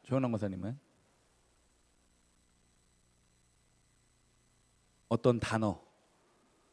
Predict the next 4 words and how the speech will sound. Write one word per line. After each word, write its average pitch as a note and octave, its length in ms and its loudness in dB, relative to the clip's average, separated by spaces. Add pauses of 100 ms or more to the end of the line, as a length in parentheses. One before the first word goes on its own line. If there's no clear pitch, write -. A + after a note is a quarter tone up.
(380)
어떤 G2+ 640 -4 (1200)
구절 F#2+ 360 -6 (1200)
권사님 G#2+ 300 -2
마음에 F#2 340 -2